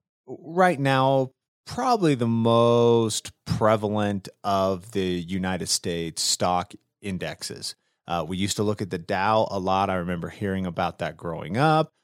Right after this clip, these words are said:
You could make a case that the Nasdaq is now just as important as the S and P five hundred, but the S and P five hundred is still probably the most, uh, recognized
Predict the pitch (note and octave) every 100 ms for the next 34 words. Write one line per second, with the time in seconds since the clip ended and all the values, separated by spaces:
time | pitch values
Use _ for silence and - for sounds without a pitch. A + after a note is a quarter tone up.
0 | _ - F#2+ - A#2 G#2 G2+ F#2 - -
1 | G2 F2 - F2 - D#2+ E2 F#2 G2+ A2
2 | A2+ G#2+ G#2+ - E2+ F2+ F#2 F2+ F2+ F2
3 | F2+ E2 D#2+ - A#2 G2+ A2+ G#2 G#2+ G#2+
4 | A2 - G2+ - A2 G#2+ - G#2+ G#2 G#2
5 | G#2 - - A#2 A2+ A2+ A2 G#2+ _ _
6 | _ _ - G#2 F2+ F2 A2 A#2 A#2 G2+
7 | G#2 G2+ G2 - F#2 F#2 F2+ C#2 A2 -
8 | _ - - F#3 F3+ F3+ E3+ D3+ C#3+ _
9 | - G#3 F3 C3+ A2 G#2 F#2 - G2 C2
10 | - G2+ F#2 - F2+ F2 E2 D#2+ E2